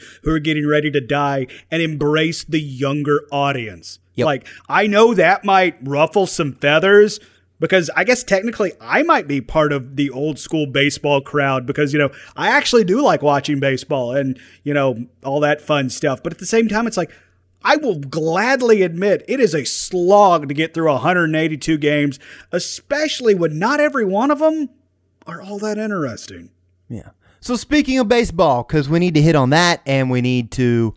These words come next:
Speaker 2: uh, do our big wrestling announcement, uh, the Houston Astros.
Speaker 1: Oh, fuck.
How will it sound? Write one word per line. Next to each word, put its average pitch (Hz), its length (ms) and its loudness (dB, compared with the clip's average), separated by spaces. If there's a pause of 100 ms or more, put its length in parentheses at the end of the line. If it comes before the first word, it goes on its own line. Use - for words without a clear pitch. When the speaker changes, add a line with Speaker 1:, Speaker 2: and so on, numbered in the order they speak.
(400)
Speaker 2:
uh, 101 340 -2 (320)
do 139 160 4
our 131 120 4
big 117 200 0
wrestling 156 440 2
announcement, 156 560 0 (720)
uh, 117 320 -2
the 147 220 4
Houston 226 480 2
Astros. 196 960 0 (100)
Speaker 1:
Oh, 202 1200 4 (160)
fuck. 139 440 -4